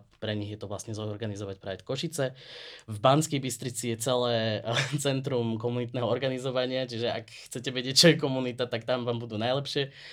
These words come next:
a, vedieť povedať. Ja bohužiaľ s Banskou Bystricou nemám toľko skúseností, čiže neviem povedať toľko príkladov. Am, ale, a napríklad teda v Bratislave, a,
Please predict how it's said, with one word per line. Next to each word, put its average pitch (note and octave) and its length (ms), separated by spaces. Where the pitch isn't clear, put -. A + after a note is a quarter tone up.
a, A2+ 80
vedieť C3 240
povedať. C3+ 480
Ja A#2+ 80
bohužiaľ B2 560
s A2+ 80
Banskou A#2 320
Bystricou A#2 400
nemám A#2+ 240
toľko B2+ 240
skúseností, B2+ 560
čiže A2+ 240
neviem A2+ 240
povedať A2+ 320
toľko B2 240
príkladov. D#3 640
Am, G#2+ 480
ale, A2+ 640
a - 80
napríklad B2+ 320
teda A#2+ 180
v A2 140
Bratislave, A2+ 600
a, G#2 480